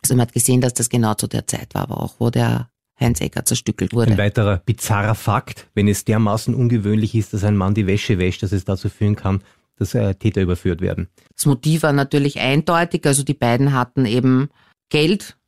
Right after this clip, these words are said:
Speaker 1: dem Heinz Egger entwendet.
Speaker 2: Um wie viel handelt es sich?
Speaker 1: Es waren zweihundertzweiunddreißigtausend Euro insgesamt, die sie ihm entwendet hatten.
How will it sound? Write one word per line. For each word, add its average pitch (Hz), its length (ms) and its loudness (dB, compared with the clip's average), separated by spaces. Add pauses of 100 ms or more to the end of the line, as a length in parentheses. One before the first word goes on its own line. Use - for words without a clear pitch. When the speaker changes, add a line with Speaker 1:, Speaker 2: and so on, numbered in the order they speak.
(240)
Speaker 1:
dem 143 260 2
Heinz 139 240 0
Egger 123 240 -2
entwendet. 135 800 2
Speaker 2:
Um 147 100 0
wie 120 60 4
viel 110 160 2
handelt 98 340 -2
es - 60 -20
sich? - 240 -10
Speaker 1:
Es - 200 0
waren 160 160 0
zweihundertzweiunddreißigtausend 135 1400 2
Euro 143 320 0
insgesamt, 160 880 2
die 143 80 -2
sie 147 160 0
ihm 147 120 2
entwendet 139 520 0
hatten. 135 380 0